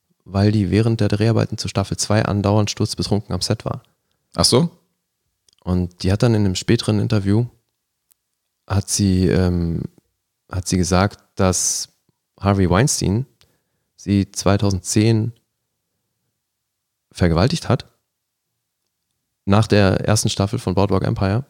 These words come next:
Speaker 1: und dass sie deswegen schwer traumatisiert Depression und Alkoholismus hochgezogen hat und demzufolge immer sturzbetrunken am Set von
Speaker 2: Ach, echt,
Speaker 1: Season
Speaker 2: ja?
Speaker 1: zwei war.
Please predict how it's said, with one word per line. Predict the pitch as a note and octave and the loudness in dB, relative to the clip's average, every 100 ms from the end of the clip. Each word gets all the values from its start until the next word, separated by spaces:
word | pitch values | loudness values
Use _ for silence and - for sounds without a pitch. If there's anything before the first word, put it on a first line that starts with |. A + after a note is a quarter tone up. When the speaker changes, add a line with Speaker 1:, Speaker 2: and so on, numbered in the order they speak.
| _ _ _ _ _ _ _ _ _ _ _ - | _ _ _ _ _ _ _ _ _ _ _ -6
Speaker 1:
und | F#2+ F#2 F2 F#2 | 0 0 0 -2
dass | F2 | 0
sie | E2+ | 0
deswegen | F2+ - - F#2+ G2 G2+ A2+ _ _ _ _ - | 0 0 0 2 2 0 -4 _ _ _ _ -10
schwer | - E2+ | -2 0
traumatisiert | - F#2 F2 F2 D#2+ F2 F2+ - _ _ _ _ _ _ _ _ _ _ _ _ _ _ _ _ | 0 -2 -2 -4 -2 0 0 -2 _ _ _ _ _ _ _ _ _ _ _ _ _ _ _ _
Depression | F#2+ - - - F#2+ F#2+ | -2 0 0 2 2 2
und | - - F2 F2+ F2+ - _ | -2 -2 0 0 -4 -14 _
Alkoholismus | F2+ F2 E2+ F2 A#2 E2 - - _ _ _ _ _ _ _ - | -6 -2 0 2 2 0 -2 -8 _ _ _ _ _ _ _ -6
hochgezogen | D2+ - - D#2 D#2+ | -6 -4 -2 0 2
hat | F2 G#2 | 0 -2
und | - D#2 E2+ E2 E2 - - _ _ _ _ _ - | -2 2 2 2 -2 -8 -18 _ _ _ _ _ -4
demzufolge | D#2 - - E2 | -2 -2 0 0
immer | D#2 F2 | 2 0
sturzbetrunken | F2 E2+ - - F2+ E2+ E2 | 0 -2 -2 -4 -4 -4 -4
am | |
Set | E2 - - | -4 -4 -4
von | F#2+ F#2 | -6 -6
Speaker 2:
Ach, | - - - - | -12 -16 -14 -4
echt, | A2+ C3+ | -2 0
Speaker 1:
Season | G#2+ F2 | 2 2
Speaker 2:
ja? | |
Speaker 1:
zwei | A#2 B2+ | 2 0
war. | - | -2